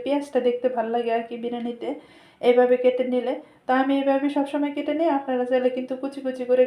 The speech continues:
কেটে নিতে পারেন। পেঁয়াজটা কেটে আমি এইভাবে একটু খুলে খুলে নিছি পেঁয়াজের ইগুলা।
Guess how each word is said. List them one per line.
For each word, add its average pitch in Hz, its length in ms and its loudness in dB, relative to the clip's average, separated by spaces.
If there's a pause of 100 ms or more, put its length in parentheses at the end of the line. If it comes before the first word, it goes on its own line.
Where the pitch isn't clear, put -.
কেটে 254 180 0
নিতে 254 240 -2
পারেন। 262 300 -2 (1500)
পেঁয়াজটা 277 420 0
কেটে 285 220 -2 (120)
আমি 247 180 -2
এইভাবে 247 360 0
একটু 254 180 -6 (920)
খুলে 277 220 2
খুলে 254 300 2
নিছি 247 240 -4
পেঁয়াজের 247 340 2 (400)
ইগুলা। 233 300 -4